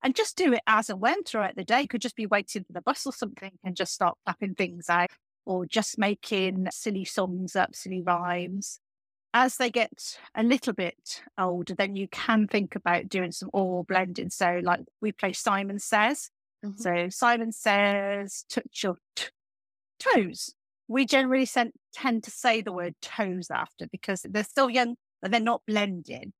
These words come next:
Speaker 1: but it's
Speaker 2: Yeah.
Speaker 1: just giving them s-, that initial support so they can hear those sounds. And then we, we put it together to blend the word toes. And then as children get older and mature in that, they'll start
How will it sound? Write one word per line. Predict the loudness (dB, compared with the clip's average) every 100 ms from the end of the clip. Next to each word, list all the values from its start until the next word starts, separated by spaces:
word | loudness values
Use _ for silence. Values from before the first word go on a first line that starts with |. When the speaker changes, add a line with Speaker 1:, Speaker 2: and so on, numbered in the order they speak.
| _ -10
Speaker 1:
but | -8
it's | -2
Speaker 2:
Yeah. | -2
Speaker 1:
just | -2
giving | -6 -6 -4
them | -6 -6
s-, | -8 0
that | 0 2
initial | 2 4 2 0
support | -2 -6 -4 -4 -4
so | -6
they | -4
can | -4 -4 0
hear | 2 4
those | 4 2 -2 -8 -12 _ _ -18
sounds. | -2 0 0 -2 -8 -14 -20 -20 _ _ -12 -12 -14 _ _ -4
And | -2
then | 0 -2
we, | 0 -2 -2 -2
we | -2
put | 0 -2
it | -2
together | -2 -2 -2 -2
to | -2
blend | -2 -2 -2
the |
word | -4 -6
toes. | -2 0 0 -2
And | -4
then | -4 2
as | 2 2
children | 2 2 2 0 -2 -2 _ _ _ -16 0
get | 2
older | 4 2 0
and | -2
mature | -2 -2 0 0
in | -2
that, | -4 -2
they'll | -4
start | -2 -2 -2